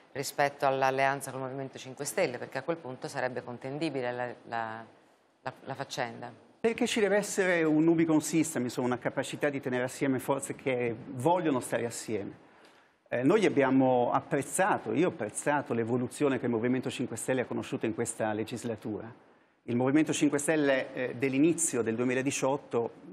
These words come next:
Speaker 2: sul terreno delle sue scelte, dei suoi valori di riferimento, l'antieuropeismo, l'antipolitica, non ha quasi nulla a che vedere col movimento della fine di questa legislatura.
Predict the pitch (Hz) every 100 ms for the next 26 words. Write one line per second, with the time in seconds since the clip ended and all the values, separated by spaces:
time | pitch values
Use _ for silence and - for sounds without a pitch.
0 | - - - - 123 143 156 143 123 127
1 | 123 120 - 143 127 120 117 110 104 -
2 | - - 123 185 147 113 113 - 131 117
3 | 120 131 135 127 127 127 120 113 127 175
4 | 123 117 127 131 127 120 123 180 135 117
5 | 143 120 123 131 180 147 123 - - -
6 | - - - - 147 160 165 165 165 165
7 | 156 202 185 190 196 170 170 151 190 160
8 | 139 131 123 123 131 135 135 120 117 -
9 | 135 117 110 117 - 117 110 104 117 113
10 | 117 113 110 113 101 107